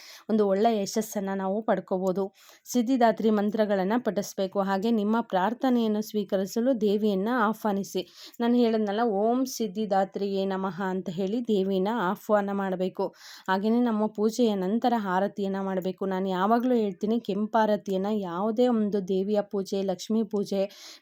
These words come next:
ನಾವು ಗೌರಿ ಪೂಜೆ, ಯಾವುದೇ ಒಂದು ಪೂಜೆನ ಮಾಡ್ತಾ ಇದೀವಿ ಅಂತ ಹೇಳಿದ್ರು ಕೂಡ ಕೆಂಪಾರತಿಯನ್ನ ಮಾಡ್ಲೇಬೇಕಾಗತ್ತೆ. ಕೆಂಪು ಅಂದ್ರೆ ಕೆಂಪು ನೀರನ್ನ ಮಾಡ್ಕೊಂಡು ಅದ್ರ ಮೇಲೆ ಎರಡು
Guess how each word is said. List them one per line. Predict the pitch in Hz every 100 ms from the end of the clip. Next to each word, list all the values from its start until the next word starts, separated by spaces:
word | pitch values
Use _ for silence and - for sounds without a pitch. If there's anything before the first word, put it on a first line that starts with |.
| 226
ನಾವು | 226 220 214 170
ಗೌರಿ | 185 196 254
ಪೂಜೆ, | 254 220 214 208
ಯಾವುದೇ | 196 175 220 262 277
ಒಂದು | 269 226
ಪೂಜೆನ | 247 214 208 202 208
ಮಾಡ್ತಾ | 202 196 -
ಇದೀವಿ | 196 190 185
ಅಂತ | 185 196
ಹೇಳಿದ್ರು | 180 196 202 196
ಕೂಡ | - 240
ಕೆಂಪಾರತಿಯನ್ನ | 240 208 208 208 202 196 190 196 208 - - - 196 208
ಮಾಡ್ಲೇಬೇಕಾಗತ್ತೆ. | 233 202 196 214 240 226 214 196 190 190 196
ಕೆಂಪು | 196 202 214 220 - 220 208 -
ಅಂದ್ರೆ | 202 208 202 214
ಕೆಂಪು | 214 202 214
ನೀರನ್ನ | 233 214 196 202 190
ಮಾಡ್ಕೊಂಡು | 190 190 202 220
ಅದ್ರ | 247 190
ಮೇಲೆ | 196 196 220 214
ಎರಡು | 190 190 269